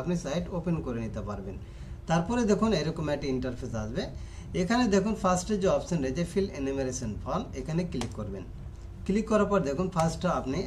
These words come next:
log in করে নেবেন মোবাইল নাম্বার দিয়ে, এখানে মোবাইল নাম্বার দিবেন, তারপরে এখানে দেখুন ক্যাপচার দিবেন এবং এখানে দেখুন ক্যাপচার দেওয়ার পর রিকোয়েস্ট ওটিপি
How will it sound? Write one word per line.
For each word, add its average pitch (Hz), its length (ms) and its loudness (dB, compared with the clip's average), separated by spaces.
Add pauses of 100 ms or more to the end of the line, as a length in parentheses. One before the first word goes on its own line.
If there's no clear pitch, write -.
(160)
log 120 200 -2
in 135 140 0
করে 117 200 -2
নেবেন 170 200 -2 (200)
মোবাইল 113 300 -2
নাম্বার 107 320 -2
দিয়ে, 139 160 -2 (840)
এখানে 170 200 4 (120)
মোবাইল 147 280 2
নাম্বার 156 260 2
দিবেন, 202 180 4 (100)
তারপরে 131 380 0
এখানে 147 220 -2 (120)
দেখুন 180 220 2 (720)
ক্যাপচার 160 480 0
দিবেন 190 220 4 (580)
এবং 156 180 2 (680)
এখানে 202 220 6 (100)
দেখুন 208 180 6 (100)
ক্যাপচার 160 420 2
দেওয়ার 131 220 -2
পর 165 100 2 (120)
রিকোয়েস্ট 240 420 -4 (220)
ওটিপি 165 320 0